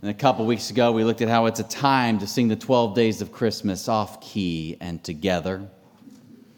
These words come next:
Last week, we looked at, briefly at how it's a time to turn the Christmas tree upside down.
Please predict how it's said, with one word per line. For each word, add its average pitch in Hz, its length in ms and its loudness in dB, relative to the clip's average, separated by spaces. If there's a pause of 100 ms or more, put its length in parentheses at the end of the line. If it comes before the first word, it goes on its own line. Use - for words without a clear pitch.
(540)
Last 131 320 4
week, 127 220 2
we 120 100 4
looked 117 300 2
at, 110 260 0
briefly 120 520 4
at 104 100 2
how 113 200 2
it's 110 120 -4
a 107 60 -4
time 120 580 2
to 113 80 -10
turn 113 260 0
the 104 80 2
Christmas 113 480 -4
tree 98 280 0
upside 92 560 -2
down. 92 460 -2